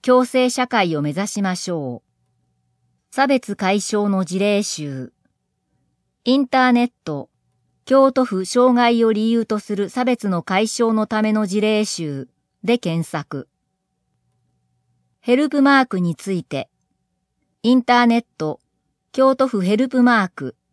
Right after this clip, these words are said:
で検索。北朝鮮人権侵害問題啓発週間。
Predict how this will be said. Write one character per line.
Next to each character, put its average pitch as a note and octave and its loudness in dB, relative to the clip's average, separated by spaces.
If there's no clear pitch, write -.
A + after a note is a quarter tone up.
で A#3 0
検 E3 -4
索。 C#3 -10
北 B3+ 0
朝 B3+ 2
鮮 A3+ 0
人 A3+ 2
権 B3+ 2
侵 B3+ 2
害 B3+ 2
問 B3 4
題 D#3+ -2
啓 G#3+ -2
発 A#3+ -4
週 A3+ -2
間。 B2+ -6